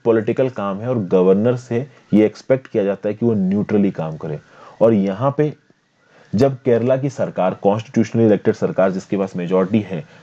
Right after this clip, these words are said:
वो एक special session बुलाना चाहती है farm laws को oppose करने के लिए, तो it is well within its rights to call a session। Governor को कोई authority नहीं है कि इस ordinary circumstances में उसको रोके,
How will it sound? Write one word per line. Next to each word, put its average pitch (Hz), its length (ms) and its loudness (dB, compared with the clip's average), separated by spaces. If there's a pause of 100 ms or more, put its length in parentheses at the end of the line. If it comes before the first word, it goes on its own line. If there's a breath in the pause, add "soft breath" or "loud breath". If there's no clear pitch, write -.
(120)
वो 104 60 4
एक 110 60 0
special - 320 -4
session 120 320 -4
बुलाना 104 260 0
चाहती 107 280 -2
है 104 60 -2
farm 98 260 -4
laws 95 160 2
को - 100 2
oppose 113 280 0
करने 87 280 -2
के 85 100 -6
लिए, 104 180 0 (380 loud breath)
तो 147 200 0
it 131 120 -6
is 127 100 -4 (160)
well 143 240 2
within 107 260 -2
its 107 260 -8
rights 107 320 -2
to 107 80 -2
call 92 220 2
a 92 60 -2
session। 101 340 -4 (340 loud breath)
Governor 101 400 2
को 107 140 -10 (140)
कोई 135 200 4
authority 110 480 -4
नहीं 98 160 -4
है 98 80 -2
कि 104 120 -2
इस - 120 -4
ordinary 107 360 0
circumstances 92 680 -4
में 95 120 -4
उसको 87 220 -4
रोके, 76 280 -8